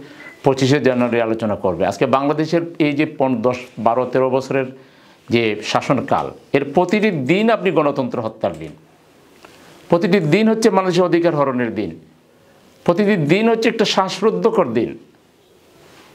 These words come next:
মানুষ মুক্তি চাচ্ছে কোরআনের ভাষায়, "মা লাকুম লা তুকাতিলুনা ফি সাবিলিল্লাহ ওয়াল মুস্তাদআফিনা মিনার রিজাল ওয়ান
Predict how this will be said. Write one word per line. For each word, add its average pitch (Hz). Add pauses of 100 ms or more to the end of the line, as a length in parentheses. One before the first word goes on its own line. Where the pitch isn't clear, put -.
(360)
মানুষ 131 (140)
মুক্তি 170
চাচ্ছে - (960)
কোরআনের 120
ভাষায়, 110
"মা 120
লাকুম 117 (100)
লা 120 (100)
তুকাতিলুনা 127
ফি 139
সাবিলিল্লাহ 151 (480)
ওয়াল 117
মুস্তাদআফিনা 127
মিনার 113
রিজাল 113
ওয়ান 110